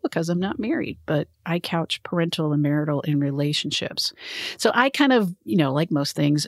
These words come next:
made it my own little system. And so instead of maybe ten areas, I like to look at it as personal, work,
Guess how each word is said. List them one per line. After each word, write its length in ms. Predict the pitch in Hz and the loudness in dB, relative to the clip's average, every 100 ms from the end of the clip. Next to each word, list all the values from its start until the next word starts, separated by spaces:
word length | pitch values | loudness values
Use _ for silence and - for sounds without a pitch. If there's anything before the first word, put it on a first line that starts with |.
| - | 4
made 340 | 175 185 196 | 4 6 4
it 140 | 190 | 4
my 200 | 170 143 | 2 2
own 200 | 151 165 | 4 4
little 180 | 165 147 | 4 0
system. 560 | 147 - 190 - 220 214 | -2 0 0 2 2 4
And 200 | 175 160 | 4 2
so 300 | - 165 156 | 2 2 4
instead 280 | 156 - 165 | 2 2 2
of 80 | |
maybe 220 | 160 147 139 | 2 2 0
ten 340 | - - 208 | -2 0 2
areas, 460 | 180 160 151 151 151 | 4 4 2 2 2
I 100 | 151 | 2
like 220 | 151 160 | 0 0
to 100 | 165 | 0
look 160 | 151 | 0
at 100 | 156 | 0
it 120 | 143 139 | 0 0
as 240 | 139 139 | -2 -2
personal, 760 | - - 190 - 175 170 160 - _ | -6 0 2 2 4 4 2 -2 _
work, 440 | 160 156 156 - | 0 2 2 -2